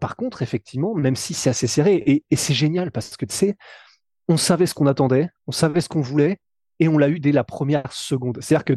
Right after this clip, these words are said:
dès les premières trente secondes, les mecs étaient déjà, <laughs> tu sais, c'est comme tu vas au travail. Tu fais, tu fais ton petit, euh, huit dix-neuf comme ça, t'arrives, hop, bon, bah, là, t'arrives dans ton bureau, tu te mets sur ton ordinateur, tu commences à travailler. Enfin, tu sais, il y a pas de, euh, « Bon, allez, je vais me,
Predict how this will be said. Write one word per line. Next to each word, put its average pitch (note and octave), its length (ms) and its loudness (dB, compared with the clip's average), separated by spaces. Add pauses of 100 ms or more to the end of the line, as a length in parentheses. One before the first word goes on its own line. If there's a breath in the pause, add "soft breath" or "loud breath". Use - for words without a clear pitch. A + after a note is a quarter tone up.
(120)
dès D3+ 120 2
les D3+ 100 2
premières D#3 300 0
trente - 220 -12
secondes, D#3+ 320 -2
les C#3+ 80 2
mecs D3+ 180 0
étaient B2+ 200 -2
déjà, C#3 360 2 (220 loud breath)
<laughs> - 240 -6
tu - 60 -6
sais, A3 120 0
c'est D#3+ 240 0 (300 loud breath)
comme A3 200 0
tu G#3 120 -2
vas G#3 60 6
au G#3 40 0
travail. F#3 380 2 (300 soft breath)
Tu D3 140 -4
fais, E3+ 300 2
tu D3+ 140 -4
fais F3 180 0
ton D#3 200 -4
petit, F3 280 -4
euh, C#3 180 2
huit C#3 200 -4
dix-neuf C3+ 540 -4
comme D3 180 0
ça, G3 220 -2
t'arrives, D#3+ 480 0
hop, D#3+ 180 0
bon, D#3+ 160 -2
bah, A3 260 0
là, A2+ 160 0
t'arrives C#3+ 320 -4 (100)
dans C3+ 80 -10
ton C#3+ 120 -4
bureau, A#2+ 260 -6
tu F3+ 140 -12
te D#3 60 -4
mets D3 80 2
sur D3+ 160 -2
ton B2+ 240 0
ordinateur, B2+ 540 0
tu - 80 -12
commences D#3 200 2
à - 40 4
travailler. C3 260 2
Enfin, D3 140 2
tu - 60 -10
sais, G3+ 120 2
il F#3 60 -6
y E3+ 40 4
a - 60 2
pas F3 160 2
de, D3+ 120 0
euh, « C#3 320 4
Bon, C3 100 2
allez, C#3+ 80 2
je - 180 -8
vais C3 80 -2
me, B2 120 -4